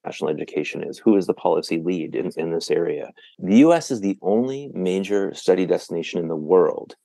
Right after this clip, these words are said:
that does not have a national strategy for international education in place. And I think, frankly, the lack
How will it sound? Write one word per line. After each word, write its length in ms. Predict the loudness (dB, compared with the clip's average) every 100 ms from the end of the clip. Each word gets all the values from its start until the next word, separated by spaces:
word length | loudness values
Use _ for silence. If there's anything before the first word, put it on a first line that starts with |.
| _ -4
that 140 | -2
does 180 | 0 -2
not 440 | 0 2 2 0 -6 -10 -4
have 340 | -2 -2 -6 -8 -20 _
a 60 | -4
national 500 | 0 0 -2 -2 -4
strategy 560 | -4 -4 -2 -4 -6 -8
for 160 | -8
international 480 | -4 -4 -4 -6 -8
education 480 | -8 -8 -8 -8 -12
in 140 | -12
place. 480 | -14 -12 -12 -12 -16 _ _ _ -2
And 80 |
I 100 | 0
think, 200 | 2 2
frankly, 460 | 2 2 0 2 0
the 160 | 0 -2
lack 440 | 0 2 2 -2